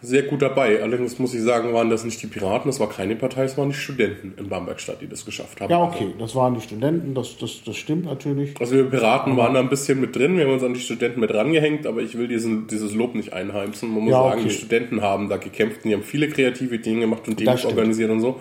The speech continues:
Speaker 2: Das stimmt.
Speaker 1: Und, ähm, die haben das nach Hause
Speaker 2: Ja.
Speaker 1: geholt in Bamberg.
Speaker 2: Ja.
Speaker 1: Und die haben, ich habe auch ge-,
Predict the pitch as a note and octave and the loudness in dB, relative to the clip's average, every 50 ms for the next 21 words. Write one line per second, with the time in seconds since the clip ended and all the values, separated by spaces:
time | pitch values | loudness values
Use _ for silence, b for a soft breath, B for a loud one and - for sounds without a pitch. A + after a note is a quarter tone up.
0 | - - A2+ - - - G2 E2+ E2+ - B B B B B B B B B B | -10 -12 -12 -10 -10 -12 -12 -12 -14 -16 B B B B B B B B B B
1 | B - - - B2+ B2+ B2 A#2+ A#2+ A#2 A#2 A2+ A2 - - A#2 A#2 A2+ A2+ A2+ | B -10 -2 2 4 6 6 6 4 2 0 -2 -2 -2 0 2 2 2 2 2
2 | A2+ A2+ A2+ A2 - A#2 A2 G#2 G2+ G#2 G#2 G2 G2+ - - - - - - G#2+ | 0 -2 -4 -6 -2 0 0 2 2 2 2 0 0 -2 -4 -10 -10 -10 -8 -6
3 | G2+ - A2 G#2 G#2+ G#2 G2 G2 F#2+ G2 F#2+ F#2 F#2 F#2+ F#2 F#2 F2+ F#2 F#2+ F#2+ | -4 0 2 2 2 2 0 0 0 0 0 -2 -2 -2 -2 -2 -2 0 -2 -2
4 | G2+ F#2+ G2 G2+ G2 F#2+ F#2+ F#2+ - - - - - - - - B2+ C#3+ C#3 - | -2 -2 -4 -4 -6 -8 -10 -10 -14 -20 -16 -12 -12 -6 -2 0 2 2 2 2
5 | - - - | 0 -4 -6